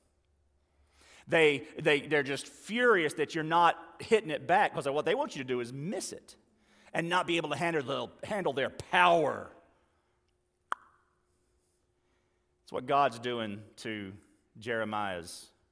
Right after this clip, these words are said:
protests. "But God, you, but God, you know, well, yeah, I can't because," and eventually you just go, "I can't win against this."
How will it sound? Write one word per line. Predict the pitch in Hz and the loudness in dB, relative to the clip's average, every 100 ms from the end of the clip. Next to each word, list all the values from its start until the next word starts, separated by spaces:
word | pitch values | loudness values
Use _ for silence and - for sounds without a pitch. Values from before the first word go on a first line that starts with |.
| _ _ _ _ _ | _ _ _ _ _
protests. | - 139 - 101 - - - _ _ _ _ - - - | -8 -8 -8 -12 -14 -20 -20 _ _ _ _ -20 -18 2
"But | 302 311 | 4 8
God, | 339 339 311 | 10 10 8
you, | 294 - - - - - _ _ _ _ _ _ _ _ _ _ _ _ _ _ - - - | 2 -2 -10 -8 -10 -10 _ _ _ _ _ _ _ _ _ _ _ _ _ _ -20 -18 2
but | 330 - | 4 10
God, | 349 320 | 10 10
you | 349 | 8
know, | 330 311 - - - - - _ _ _ _ _ _ _ _ _ _ - - - | 10 8 8 -8 -18 -14 -14 _ _ _ _ _ _ _ _ _ _ -20 -16 -4
well, | 294 | 6
yeah, | 294 | 8
I | |
can't | 330 320 311 | 8 8 6
because," | 285 277 254 - - - - - - _ _ _ _ _ _ _ _ | 8 8 8 6 -8 -18 -8 -8 -8 _ _ _ _ _ _ _ _
and | 175 160 | -4 -2
eventually | 147 226 - 165 143 143 | 0 -2 0 -2 -2 -4
you | 143 | -8
just | 139 147 - | -6 -6 0
go, | 139 - - - - - | -2 -2 -8 -18 -16 -6
"I | 104 | -6
can't | - 113 139 | -6 -12 -10
win | 175 | -12
against | 120 82 - | -12 -14 -18
this." | - - - | -20 -20 -20